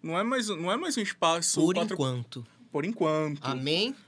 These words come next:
Speaker 1: Por
Speaker 2: Amém.
Speaker 1: enquanto. <laughs>
Speaker 2: É,
Speaker 1: Exatamente,
Speaker 2: voé.
Speaker 1: por enquanto.
Speaker 2: A gente vai voltar.
Speaker 1: E já voltamos, de forma irresponsável, mas estamos voltando. Alguns espetáculos estão voltando ao presencial. Mas é, é justamente essa coisa de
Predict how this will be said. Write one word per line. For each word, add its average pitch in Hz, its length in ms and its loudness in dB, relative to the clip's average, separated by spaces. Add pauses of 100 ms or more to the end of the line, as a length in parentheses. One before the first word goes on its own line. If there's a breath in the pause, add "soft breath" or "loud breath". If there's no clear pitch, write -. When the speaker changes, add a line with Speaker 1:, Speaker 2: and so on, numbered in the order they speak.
(160)
Speaker 1:
Por 147 160 0
Speaker 2:
Amém. 190 140 4
Speaker 1:
enquanto. 170 560 2
<laughs> - 80 4
Speaker 2:
É, 180 160 10
Speaker 1:
Exatamente, 165 800 2
Speaker 2:
voé. 139 80 0
Speaker 1:
por 160 180 -2
enquanto. 156 460 -4
Speaker 2:
A 110 60 -8
gente 113 260 -12
vai 117 180 -8
voltar. 170 300 -12
Speaker 1:
E 208 60 -2
já 233 160 6
voltamos, 185 580 2
de 190 100 -4
forma 214 320 4
irresponsável, 196 800 2
mas 202 160 -4
estamos 196 280 -4
voltando. 156 520 -2
Alguns 151 280 -4
espetáculos 170 600 -4
estão 175 200 -8
voltando 165 360 -6
ao 139 80 -8
presencial. 139 580 -8 (800 loud breath)
Mas 165 380 0
é, 214 360 4
é 214 40 4
justamente 214 340 -2
essa 233 120 -6
coisa 208 260 4
de 202 340 -2